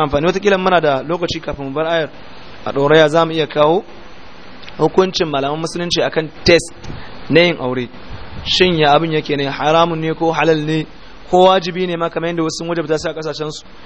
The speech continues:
Cewa an dai za a yi aure ko saurayi da budurwa ko bazauri da bazawara ko saurayi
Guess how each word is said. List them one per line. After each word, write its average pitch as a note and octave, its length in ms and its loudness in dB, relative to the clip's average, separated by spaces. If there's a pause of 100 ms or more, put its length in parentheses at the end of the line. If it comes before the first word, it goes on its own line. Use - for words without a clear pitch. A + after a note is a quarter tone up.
(240)
Cewa D#3+ 180 4
an E3 100 0
dai E3+ 120 2
za E3+ 120 2
a E3+ 40 6
yi E3 60 6
aure E3 360 4 (440)
ko D#3+ 100 4
saurayi E3+ 340 4
da D#3+ 80 6
budurwa D3+ 400 2
ko E3+ 160 4
bazauri D#3+ 380 4
da D#3 80 2
bazawara D3 380 4
ko D#3 160 -2
saurayi D#3+ 520 2